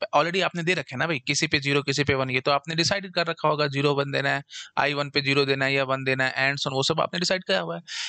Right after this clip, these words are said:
लेकिन यहाँ से आप एक्चुअल दे रहे हो ना एस वन, एस नॉट की वैल्यू, क्योंकि जब आप बोलोगे एस वन, एस नॉट दोनों ज़ीरो हैं, तो आई ज़ीरो बाहर आएगा। जब S, अ, एस वन ज़ीरो है, एस नॉट वन है, तब आपके पास आई वन बाहर आएगा, and so on। ठीक है, तो इस तरह से आपसे चल रहा है ना। तो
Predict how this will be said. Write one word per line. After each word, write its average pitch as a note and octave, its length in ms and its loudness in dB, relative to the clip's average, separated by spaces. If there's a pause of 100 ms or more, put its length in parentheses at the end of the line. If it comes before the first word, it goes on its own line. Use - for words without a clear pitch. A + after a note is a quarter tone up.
(120)
लेकिन F3+ 220 0
यहाँ C3+ 340 0
से G#3 180 0
आप F#3+ 180 -2
एक्चुअल D#3 260 -2
दे B2 120 0
रहे A2 80 2
हो G#2 60 2
ना F3 120 0
एस D3+ 280 -2
वन, D#3+ 100 -6
एस C#3 180 -4
नॉट B2 180 -2
की B2+ 80 -8
वैल्यू, A2+ 220 -6
क्योंकि B2+ 220 -4
जब D#3 160 2
आप D#3 60 2
बोलोगे D3+ 300 2
एस C#3+ 260 0
वन, D#3 100 -2
एस D3+ 140 -4
नॉट D#3 100 0
दोनों D3+ 260 0
ज़ीरो D#3+ 340 4
हैं, C#3 200 -2 (380)
तो D#3+ 60 4
आई C3+ 140 2
ज़ीरो B2+ 220 0
बाहर B2 240 2
आएगा। B2 320 0 (400)
जब D3 160 0
S, D3 320 0 (100)
अ, D3 180 -2
एस D3 220 -2
वन E3 120 -2
ज़ीरो D3+ 260 4
है, D#3+ 160 2
एस - 400 -2
नॉट D3 300 2
वन C#3+ 280 2
है, C#3+ 220 -4 (420)
तब D3 140 2
आपके D3 300 0
पास C#3 280 0
आई B2+ 140 -2
वन B2+ 160 -4
बाहर A#2+ 240 0
आएगा, B2 300 0
and D3 200 0
so - 100 0
on। - 180 -2 (360)
ठीक C#3+ 160 0
है, F3 60 2
तो D3+ 120 -2
इस D#3+ 100 0
तरह D#3+ 140 2
से E3 60 2
आपसे D3+ 220 -2
चल D3+ 120 -2
रहा D3+ 120 0
है B3+ 80 -2
ना। A#3 60 -8 (420)
तो - 60 2